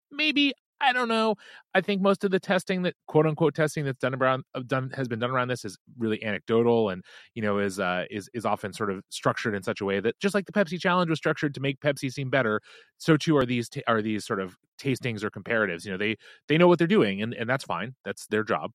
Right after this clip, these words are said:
to sell their glassware. Um, and I think it's incumbent on the rest of us to say, like, "Huh, does the, does this company that manufactures a really wide range of glasses have an inherent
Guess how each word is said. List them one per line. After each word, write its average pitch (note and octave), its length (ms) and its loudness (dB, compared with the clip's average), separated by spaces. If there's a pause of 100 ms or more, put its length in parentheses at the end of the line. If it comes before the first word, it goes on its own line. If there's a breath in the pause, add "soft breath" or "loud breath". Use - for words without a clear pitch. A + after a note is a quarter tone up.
(140)
to A2 100 -6
sell F2 260 -6
their G2+ 140 -4
glassware. F2+ 440 -6 (400)
Um, F#2+ 500 -2 (320)
and A#2 500 -2
I B2+ 100 4
think C3+ 140 0
it's C3 100 -4
incumbent A#2+ 320 -4
on G2 100 0
the G2+ 60 0
rest E3+ 220 4
of A#2+ 60 0
us A2+ 180 0
to A2 100 -10
say, G#2+ 180 -2
like, G2+ 260 0 (480)
"Huh, C3 380 4 (500)
does C#3+ 180 4
the, C3+ 120 4
does B2+ 380 2
this B2+ 180 -2
company D3+ 400 -4
that A#2 120 -2
manufactures A2+ 840 -2
a G2 100 -2
really B2 380 0
wide G#2+ 300 2
range A2 220 -4
of F#2+ 120 -8
glasses C#3 480 -4
have A2+ 360 -2 (100)
an A#2+ 100 -6
inherent G#2+ 560 -8